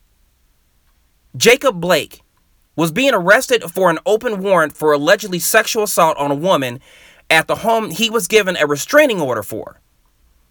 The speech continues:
Now, he shouldn't have been shot seven times, but resisting arrest prior to the situation didn't help. We've all seen the tape. You know, by the way, New Orleans Saints, while you were celebrating Blake by putting his name on your helmets,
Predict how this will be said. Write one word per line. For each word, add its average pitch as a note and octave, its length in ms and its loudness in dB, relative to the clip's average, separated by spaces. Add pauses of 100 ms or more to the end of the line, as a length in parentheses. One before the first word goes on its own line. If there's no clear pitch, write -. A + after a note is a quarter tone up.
(340)
Now, E3 160 4
he F#3+ 120 0
shouldn't F#3 240 0
have E3 60 -4
been E3 140 -2
shot E3+ 340 2
seven D3 260 0
times, F#3 480 0 (440)
but F#3 220 6
resisting G#3+ 420 -2
arrest G3+ 280 2
prior A3 240 4
to - 100 -8
the E3 60 -6
situation F3+ 600 -2
didn't C#3+ 260 0
help. C#3+ 360 -2 (520)
We've G3 140 2
all D4 160 6
seen D3 200 -2
the A#2+ 60 -8
tape. C3+ 340 -2 (1120)
You F3 80 0
know, G3 120 8
by A3+ 320 4
the A#3+ 80 -2
way, G#3 200 0
New D#3 180 0
Orleans D#3 420 0
Saints, C#3+ 460 -4 (760)
while F#3+ 200 6
you A3+ 180 -2
were D#4 100 -2
celebrating G#3+ 560 0
Blake D#3 420 -2
by D#3 240 2
putting F3+ 360 -4
his F#3+ 240 -2
name F#3+ 240 0
on D3 300 0
your E3+ 200 2
helmets, A3+ 560 -2